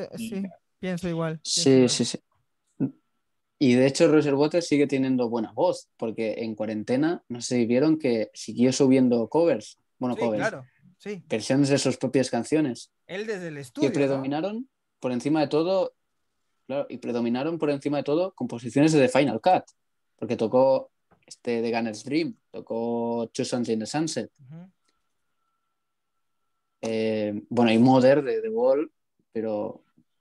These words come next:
Speaker 3: pero, eh, justamente, precisamente la versión de The Gunner's Dream, o sea,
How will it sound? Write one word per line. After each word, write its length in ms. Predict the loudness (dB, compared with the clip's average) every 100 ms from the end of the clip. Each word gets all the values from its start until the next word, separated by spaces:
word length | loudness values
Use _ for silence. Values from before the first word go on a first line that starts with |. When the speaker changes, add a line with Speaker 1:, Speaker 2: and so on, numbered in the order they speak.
| _ _ _ _ _
Speaker 3:
pero, 340 | 4 6 4
eh, 420 | 4 4 6 4 0 _
justamente, 640 | -8 -2 -2 -2 -4 -8 -10 _ _
precisamente 480 | -8 0 0 2 2
la 80 | 2
versión 300 | 0 -2 0
de 60 |
The 80 | 2
Gunner's 380 | 2 0 -4 -6
Dream, 320 | -6 -4 -8 -12
o 800 | -20 _ _ _ _ _ _ _
sea, 260 | -8 -8